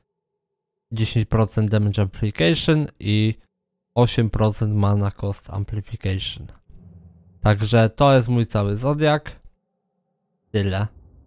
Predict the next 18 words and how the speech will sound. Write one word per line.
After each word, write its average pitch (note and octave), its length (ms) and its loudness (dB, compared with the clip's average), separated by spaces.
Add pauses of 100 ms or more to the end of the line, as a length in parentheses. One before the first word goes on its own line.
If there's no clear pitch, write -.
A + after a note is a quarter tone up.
(1300)
Chyba A3 340 2
tyle. A2 500 -2 (3500)
Chyba F#3+ 300 -4
tak. G2 540 -4 (880)
Raczej A#2 380 -4
wszystko. B2 560 -4 (280)
Także D#3+ 260 0
tak F3 160 4
jak E3+ 100 4
mówię, A2 260 0
zapraszam C#3+ 460 -2
na C#3 100 2
streamki. F#3 720 0 (580)
Jeżeli C#3 280 2
o C#3+ 60 0
czymś C#3 200 -4
zapomniałem, B2+ 760 0
to G#2+ 420 -2